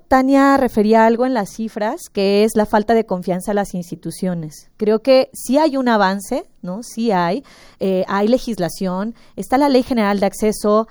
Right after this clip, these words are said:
a Mujeres a una Vida Libre de Violencia, eh, se han generado mecanismos. Justamente hoy despertaba escuchando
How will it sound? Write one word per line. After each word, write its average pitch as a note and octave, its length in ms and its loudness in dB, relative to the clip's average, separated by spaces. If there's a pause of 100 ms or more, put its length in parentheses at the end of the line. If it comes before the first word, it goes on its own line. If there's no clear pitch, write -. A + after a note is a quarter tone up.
a G3+ 100 -4
Mujeres A#3 400 -2
a G#3 60 -2
una G#3 180 -2
Vida G#3 180 -2
Libre G3 280 0
de F#3 100 0
Violencia, G#3 720 0 (320)
eh, G#3+ 240 2
se A#3+ 180 0
han C4 200 2
generado A#3 360 2
mecanismos. A3+ 760 -2
Justamente C#4+ 680 -2
hoy B3+ 200 2
despertaba G#3 600 0
escuchando G3+ 760 -4